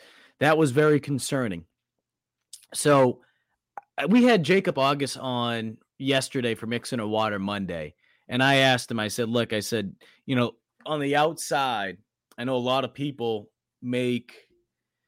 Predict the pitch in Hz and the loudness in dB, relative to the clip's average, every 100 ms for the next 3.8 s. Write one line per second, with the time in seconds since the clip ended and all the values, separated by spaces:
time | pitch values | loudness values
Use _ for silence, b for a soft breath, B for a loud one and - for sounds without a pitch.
0 | _ _ _ 120 104 139 135 123 127 127 | _ _ _ -12 -4 -2 -2 0 2 2
1 | 120 110 110 104 120 107 104 98 - - | 0 0 -2 -4 -6 -4 -4 -8 -14 -6
2 | 131 131 123 117 123 113 104 95 _ _ | -2 0 0 0 -2 -2 -4 -8 _ _
3 | - 113 101 85 82 107 107 113 | -2 0 0 -4 -4 0 0 0